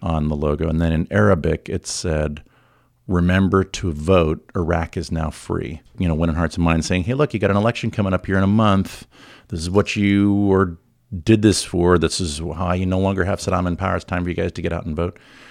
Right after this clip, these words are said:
So we were, we were talking to this, uh, this family, this older Iraqi woman who was, you know, probably in her mid-forties, but,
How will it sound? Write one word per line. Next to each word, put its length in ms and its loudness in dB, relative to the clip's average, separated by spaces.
So 180 4
we 100 8
were, 240 6
we 100 2
were 120 6
talking 400 2
to 60 2
this, 340 2
uh, 180 0
this 220 -6
family, 320 2
this 180 -2
older 420 0
Iraqi 380 -2
woman 380 0
who 140 -6
was, 200 0
you 120 0
know, 80 2
probably 340 -2
in 80 2
her 60 2
mid-forties, 640 0
but, 260 -8